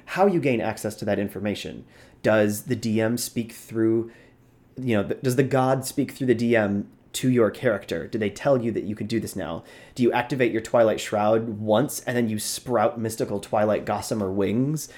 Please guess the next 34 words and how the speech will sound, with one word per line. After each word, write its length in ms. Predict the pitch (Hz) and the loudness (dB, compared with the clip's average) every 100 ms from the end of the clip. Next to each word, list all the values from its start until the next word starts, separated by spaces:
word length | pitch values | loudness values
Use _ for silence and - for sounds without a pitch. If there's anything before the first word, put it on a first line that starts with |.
| - | -8
Like, 120 | - 110 | -8 -2
what 260 | 113 117 | 2 2
happens 540 | - 123 127 95 98 110 | 2 -4 -2 -2 -4 -2
when 200 | 107 101 | -2 0
you 100 | 104 | 0
finally 380 | 123 113 113 | 2 2 2
learn 320 | 107 139 151 123 | 4 4 4 2
this 180 | 104 | -2
information? 760 | 95 90 98 85 76 58 50 - - _ - - - - | -4 -6 -8 -6 -8 -10 -10 -14 -16 _ -20 -20 -20 -6
You 80 | 113 | -2
know, 60 | |
I 80 | 104 | 0
think 320 | 123 113 - - - _ _ _ - | 0 -2 -6 -20 -20 _ _ _ 0
being 180 | 143 127 | 4 6
able 160 | 123 | 4
to 60 | 113 | 2
have 500 | 117 110 113 107 - _ _ _ _ 127 | 0 0 2 0 -8 _ _ _ _ -4
magic 500 | 107 104 110 120 - | 2 4 4 0 -2
that 220 | 101 104 | -4 2
builds 300 | 107 110 107 | 4 4 2
off 260 | 107 104 | -4 -4
of 100 | - | -4
itself 480 | 104 - - 113 - | -6 -6 2 4 4
and 100 | 107 | -2
feel 200 | - 110 | -2 -2
like 140 | 107 110 | -2 -4
it's 120 | - | -12
coming 380 | - 117 113 110 | -8 -4 -4 -2
to 160 | 107 | -2
a 40 | - | -4
head 340 | - 110 113 | -2 0 0
or 120 | 104 | 0
a 60 | 95 | -2
crescendo, 800 | - 107 - 120 135 196 202 | -4 -6 -2 -2 -2 -2 -6